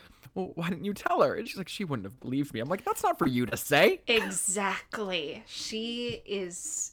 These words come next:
Speaker 2: a awful person.
Speaker 1: I love this interpretation.
Speaker 2: Oh, thank you.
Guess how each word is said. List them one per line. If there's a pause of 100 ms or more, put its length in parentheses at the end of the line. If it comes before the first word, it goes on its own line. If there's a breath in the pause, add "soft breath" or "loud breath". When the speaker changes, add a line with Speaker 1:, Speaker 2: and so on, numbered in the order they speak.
Speaker 2:
a (220)
awful
person.
Speaker 1:
I
love
this
interpretation. (180)
Speaker 2:
Oh,
thank
you.